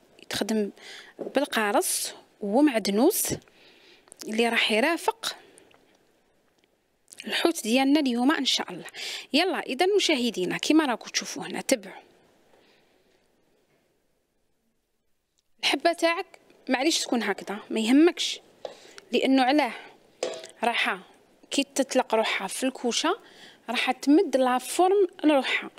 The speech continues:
وراح تتشقق كيما يتشقق ال-، الفانيد. فوالا، عفوا، المشقق ماشي الفانيد، باردون.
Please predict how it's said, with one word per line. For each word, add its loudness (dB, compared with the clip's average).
وراح 0
تتشقق -4
كيما 6
يتشقق 0
ال-، 2
الفانيد. 0
فوالا، -4
عفوا، -4
المشقق 0
ماشي -2
الفانيد، -2
باردون. -2